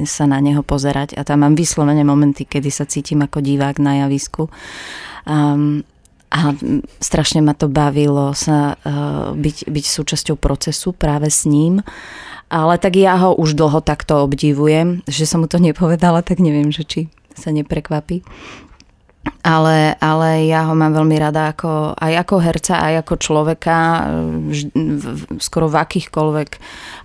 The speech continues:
situáciách som ho zažila, aj keď to boli nejaké kritické chvíle, tak vždy sa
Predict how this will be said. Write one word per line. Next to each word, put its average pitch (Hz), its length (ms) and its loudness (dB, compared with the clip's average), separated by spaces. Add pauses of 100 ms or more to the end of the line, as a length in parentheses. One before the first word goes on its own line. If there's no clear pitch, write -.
(380)
situáciách 156 720 0
som 156 240 0
ho 147 80 2
zažila, 143 680 0
aj - 120 -10
keď 147 60 -8 (100)
to 147 80 -4
boli 143 240 0
nejaké 143 240 -4
kritické 143 560 -4
chvíle, 143 480 -2
tak 135 240 -8
vždy 143 320 -2
sa 139 240 -4